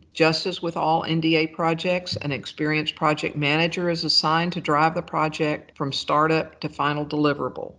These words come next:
The Clinical Pharmacology Unit in San Antonio includes a state-of-the-art diagnostic laboratory and can handle all routine clinical laboratory testing with rapid results turnaround time. There's also a full-service pharmacy on site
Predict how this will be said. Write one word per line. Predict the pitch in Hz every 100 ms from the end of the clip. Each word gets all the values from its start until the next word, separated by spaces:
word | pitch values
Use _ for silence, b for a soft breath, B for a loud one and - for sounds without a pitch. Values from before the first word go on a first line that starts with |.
| _
The | 170
Clinical | 160 185 180 202
Pharmacology | 196 180 170 185 170 170 170
Unit | 165 165 -
in | 151
San | - 160 156
Antonio | 156 175 190 190 156 160
includes | 147 - 151 151
a | 139
state-of-the-art | - 170 175 175 165 156 151 -
diagnostic | 139 147 151 160 175 - -
laboratory | 151 147 151 - 147 143 147 B B B
and | 180 180
can | 185 180
handle | 185 185 175 151 147 -
all | 156 165 165
routine | 170 175 185 165 165
clinical | - 160 160 160
laboratory | 156 156 151 165 147 147
testing | 170 143 - 135 135 -
with | 156 151
rapid | 135 147 156 - 160
results | 151 147 147 143 -
turnaround | - 160 143 135 127
time. | 135 123 69 - - _ _
There's | 165 156 147
also | 143 151 - 165
a | 156
full-service | - 160 - 151 143 143 -
pharmacy | 156 165 175 - 180
on | 165 175
site | 180 180 175 180